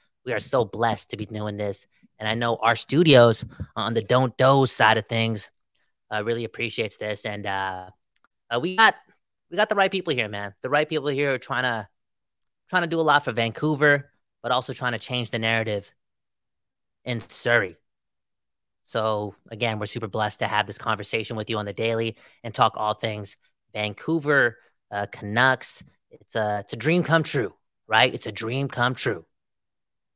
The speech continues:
On that note, uh, it's probably a dream come true for Quinn Hughes to become a captain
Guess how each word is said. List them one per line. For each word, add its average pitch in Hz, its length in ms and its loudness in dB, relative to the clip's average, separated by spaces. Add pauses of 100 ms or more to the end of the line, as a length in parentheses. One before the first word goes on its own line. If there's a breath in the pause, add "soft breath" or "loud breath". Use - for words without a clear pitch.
(1700)
On 117 200 0
that 117 180 4
note, 147 320 6
uh, 120 300 2
it's 151 180 -4
probably 220 400 4
a 160 60 0
dream 139 240 -4
come 135 160 -6
true 139 260 -2
for 113 460 -2
Quinn 123 200 -6
Hughes 113 220 -6 (160)
to 120 80 -12
become 110 240 -6 (160)
a 113 180 -4
captain 117 600 -2